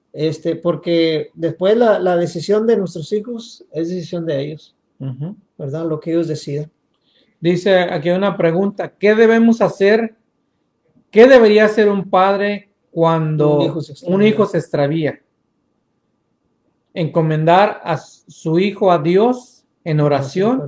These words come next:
Speaker 1: ferviente.
Speaker 2: ferviente. Si hay alguien que comprende su, tu dolor, es Dios.
Speaker 1: Amén.
Speaker 2: Así es que si tú, tu hijo se, se ha extraviado,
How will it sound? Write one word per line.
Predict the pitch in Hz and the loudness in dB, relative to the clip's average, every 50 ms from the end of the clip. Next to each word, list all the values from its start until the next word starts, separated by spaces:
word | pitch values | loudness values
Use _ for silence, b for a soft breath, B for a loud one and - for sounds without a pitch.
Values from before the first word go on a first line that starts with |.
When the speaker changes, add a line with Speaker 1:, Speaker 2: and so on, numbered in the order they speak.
| 135 | -10
Speaker 1:
ferviente. | 131 139 135 131 175 | -12 -10 -6 -2 -2
Speaker 2:
ferviente. | 156 147 143 151 165 180 196 214 226 226 247 247 247 247 - _ _ _ _ _ _ _ _ _ _ | -2 -2 -2 -2 0 0 0 -2 -2 -4 -6 -10 -10 -12 -16 _ _ _ _ _ _ _ _ _ _
Si | - - - 185 180 | -14 -6 0 4 4
hay | 190 214 214 | 6 6 8
alguien | 220 220 233 233 233 233 226 208 214 | 6 6 6 4 2 2 0 0 -2
que | - 190 175 165 | -4 -4 -4 -4
comprende | - 165 156 151 147 139 - 175 185 202 214 214 208 202 185 175 165 | -2 -2 -2 -2 -4 0 2 4 4 4 2 0 0 0 0 0 -4
su, | 170 - 151 151 151 151 _ _ _ _ - | -6 -8 -8 -10 -10 -10 _ _ _ _ -6
tu | - 165 160 | -4 -2 0
dolor, | 151 147 139 143 156 185 214 233 247 247 - _ _ _ _ _ _ _ | 2 2 2 4 4 4 4 2 0 -2 -8 _ _ _ _ _ _ _
es | - 143 131 131 - | -10 -10 -10 -10 -10
Dios. | - 113 101 - _ _ _ _ _ _ | -14 -14 -14 -14 _ _ _ _ _ _
Speaker 1:
Amén. | - 139 131 127 131 131 135 _ _ _ _ _ _ _ _ _ _ _ _ _ _ _ - | -12 -12 -10 -10 -12 -12 -14 _ _ _ _ _ _ _ _ _ _ _ _ _ _ _ -6
Speaker 2:
Así | 156 143 - 185 | -4 -2 2 2
es | 185 185 185 | 2 2 0
que | 185 214 190 180 160 139 127 - - _ _ _ _ _ _ _ _ _ | 0 0 2 2 2 0 -2 -8 -16 _ _ _ _ _ _ _ _ _
si | _ - - 151 147 | _ -14 -10 -8 -8
tú, | 143 147 - 170 190 214 208 | -8 -2 0 0 2 0 0
tu | - 220 208 | 0 -2 -2
hijo | 214 208 226 220 | -2 0 -2 -4
se, | 185 - 190 165 151 151 147 139 143 | -2 0 0 0 0 0 -2 -4 -4
se | - 151 | -4 -2
ha | 165 175 | -2 -2
extraviado, | 175 - - 214 202 185 185 180 196 214 226 247 240 | -2 -2 0 0 0 2 0 0 -2 -2 -4 -6 -8